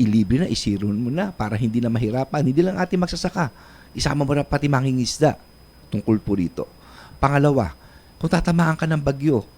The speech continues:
yung pinuhunan mo, lilipa rin lang yan. Meron tayong batas dyan tungkol sa crop insurance. But it only covers, uh, corn and palay. O pwede ito yung ating high yielding, uh,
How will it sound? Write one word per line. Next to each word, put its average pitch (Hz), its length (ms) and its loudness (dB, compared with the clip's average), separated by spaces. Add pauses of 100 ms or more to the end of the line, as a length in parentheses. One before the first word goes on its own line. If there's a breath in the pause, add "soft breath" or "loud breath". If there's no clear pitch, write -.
(120)
yung 156 120 0
pinuhunan 160 600 2
mo, 175 80 2
lilipa 147 400 0
rin 131 160 -2
lang 117 160 -4
yan. 143 160 -6 (400 loud breath)
Meron 202 160 0
tayong 190 280 -2
batas 160 280 -2
dyan 139 320 0
tungkol - 160 -6
sa - 160 -8
crop 104 160 -4
insurance. 92 640 -8 (400 loud breath)
But - 160 -2
it - 80 -12
only 139 240 0
covers, 113 720 -2 (240)
uh, 78 160 -4 (320)
corn 143 400 2
and 104 80 -4
palay. 92 400 -6 (420 loud breath)
O - 80 0
pwede 143 480 2
ito 180 160 -2
yung 143 240 2
ating 104 320 -2
high 113 320 0
yielding, 110 640 -2
uh, 69 400 -8